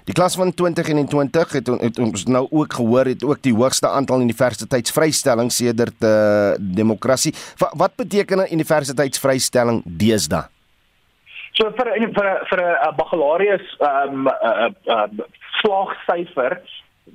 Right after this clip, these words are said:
Speaker 2: mag jy een van jou vakke druip. Jy moet veertig persent hê vir jou moedertaal. Jy moet vyftig persent dan kry vir al jou ander vakke, buiten vir lewensoriëntering, en dan moet jy dertig persent kry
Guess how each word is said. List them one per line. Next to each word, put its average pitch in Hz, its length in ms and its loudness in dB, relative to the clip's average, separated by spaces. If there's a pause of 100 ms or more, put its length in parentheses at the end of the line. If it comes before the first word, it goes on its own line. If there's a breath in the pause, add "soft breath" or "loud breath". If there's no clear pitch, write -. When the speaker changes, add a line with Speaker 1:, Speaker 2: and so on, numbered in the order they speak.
(120)
Speaker 2:
mag 147 400 -2
jy 196 240 0
een 208 180 0
van 190 120 -4
jou 175 120 0
vakke 160 500 -2
druip. 143 320 0 (540 soft breath)
Jy 139 140 2
moet 156 220 -2 (300)
veertig 247 460 0
persent 185 400 -2
hê 151 240 2
vir 156 140 -2
jou 131 100 0
moedertaal. 165 920 -2 (440 soft breath)
Jy 143 100 -2
moet 156 180 0 (180)
vyftig 254 520 -4
persent 180 580 -2
dan 151 320 -4
kry 160 260 -4
vir - 160 -4 (100)
al 220 200 0
jou 240 240 0
ander 165 260 -2 (100)
vakke, 214 380 -4 (240)
buiten 175 420 -2
vir 180 140 -4
lewensoriëntering, 147 1120 0 (320 loud breath)
en 196 100 2
dan 185 140 0
moet 170 120 -4
jy 156 80 -8
dertig 131 320 0
persent 156 380 -6
kry 147 280 -2